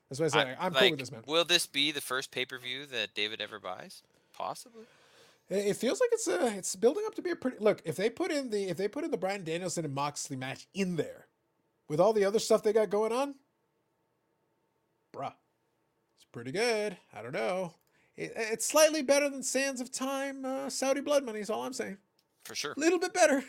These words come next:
Speaker 1: <laughs> Just a little
Speaker 2: For
Speaker 1: bit.
Speaker 2: sure.
Speaker 1: Good stuff. All right. Anything else you wanna touch on?
Speaker 2: No, I think, but dude, I think we had a great conversation tonight.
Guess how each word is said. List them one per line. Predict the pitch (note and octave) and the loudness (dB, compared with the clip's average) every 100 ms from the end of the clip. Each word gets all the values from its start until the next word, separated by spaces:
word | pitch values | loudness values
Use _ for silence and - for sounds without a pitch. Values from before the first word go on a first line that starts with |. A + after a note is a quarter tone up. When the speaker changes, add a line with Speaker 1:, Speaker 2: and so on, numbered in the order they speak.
| - | -10
Speaker 1:
<laughs> | - | -8
Just | - - | -4 -2
a | |
little | B3+ D#4+ | 0 2
Speaker 2:
For | |
Speaker 1:
bit. | - | 2
Speaker 2:
sure. | - A2+ B2 F#2+ - _ _ _ _ _ - | 0 0 0 0 -4 _ _ _ _ _ -16
Speaker 1:
Good | - | -12
stuff. | - - - _ | -10 -12 -18 _
All | - | 0
right. | G#3+ - G3 | 0 -2 -6
Anything | G3+ G3 | -4 -2
else | G3 | -4
you | G#3+ | -6
wanna | G#3 | -6
touch | A3+ B3+ | -6 -6
on? | C4 _ _ - - | -10 _ _ -10 -10
Speaker 2:
No, | - | -6
I | - | -4
think, | - F#4+ - | -2 -6 -6
but | D#3 | -4
dude, | D#3+ A3 | -2 4
I | B2+ | 4
think | C3 A3 | 4 0
we | |
had | G#3+ | -4
a | C#3 | -4
great | F3+ E3+ | -2 -2
conversation | - D3+ - D#3 - | 0 -2 -2 -6 -6
tonight. | C3 C#2+ | -10 -14